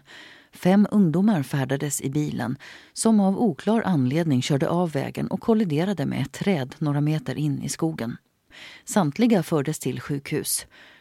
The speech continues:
Polisen beskrev väglaget som mycket halt vid tidpunkten, med svart is på flera platser. Räddningstjänsten fick klippa upp bilen för att få ut flera av de skadade. Enligt polisens presstalesperson Anna Lärk har ungdomarna haft tur.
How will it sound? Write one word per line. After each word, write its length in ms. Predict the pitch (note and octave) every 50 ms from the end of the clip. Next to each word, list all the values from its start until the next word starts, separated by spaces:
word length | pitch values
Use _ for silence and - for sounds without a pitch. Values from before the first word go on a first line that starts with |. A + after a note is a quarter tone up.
| _ _
Polisen 500 | _ - D#3 C#3+ C3+ C3 - - E3 E3
beskrev 380 | E3+ F3+ - - - D#3 D#3 D#3+
väglaget 680 | D#3+ F3+ F3 D3+ C3+ C3+ D3 D#3 G3 G#3 A3+ G#3 -
som 200 | - E3 D3+ E3
mycket 340 | G3 G#3+ G#3 - - A3+ G3
halt 340 | F3 G#3+ A3+ F#3+ D3 - -
vid 200 | C3+ C3+ C3 -
tidpunkten, 840 | - C#3 C3 - - - C#3+ C#3 C#3+ D3 C#3+ - B2+ B2 C3 C3 C3 -
med 260 | - D3 C#3 C3 C3
svart 360 | - - - G#3+ F3+ - - -
is 240 | - A3 G3+ - -
på 140 | - - C3+
flera 320 | - - E3 D#3+ D3 C#3
platser. 540 | - - C3+ B2+ - - - D#3 - - - _ _ _ _ - - - - - - _ _
Räddningstjänsten 800 | - A3+ A#3 E3 D#3+ D#3+ D#3+ - - F#3 G#3+ A#3+ - B3+ A3+
fick 320 | - - D3 C3+ - - -
klippa 360 | - G3+ F#3 - _ - A3
upp 320 | - - F3 - _ _
bilen 440 | - E3+ F#3 F3+ F3 D3+ C3+ B2+ C3+
för 120 | - - C3
att 120 | B2+ -
få 140 | - - -
ut 220 | F#3+ F3 C#3 -
flera 340 | - - D#3+ E3 E3 D3+ -
av 160 | - B2+ B2
de 160 | - B2+ C3
skadade. 560 | B2+ - - C#3 C#3 C3 C3 C#3 C#3+ C#3+ - - - _ _ _ _ - - - _ _ _ _ _ _ _ -
Enligt 300 | D3+ D3 D3 C#3+ - -
polisens 460 | D#3 D3+ D#3+ F3+ F3 - F3+ E3 -
presstalesperson 1040 | - - F#3 E3 - - D#3+ D3 C#3+ D3 - - D3+ D3+ - - - C#3 C3+ D3+ -
Anna 360 | - - D#3 C#3 C3+ D3 - -
Lärk 500 | F3 F#3 G#3+ F#3 D3 D3 - _ - -
har 280 | - D3 D3+ D3 D3 -
ungdomarna 480 | - G3 E3 A#2+ B2 C#3+ E3+ F#3 F#3+
haft 400 | F3 D#3 - E3 - - - -
tur. 360 | - - D#3+ D3+ C#3+ D#3 D3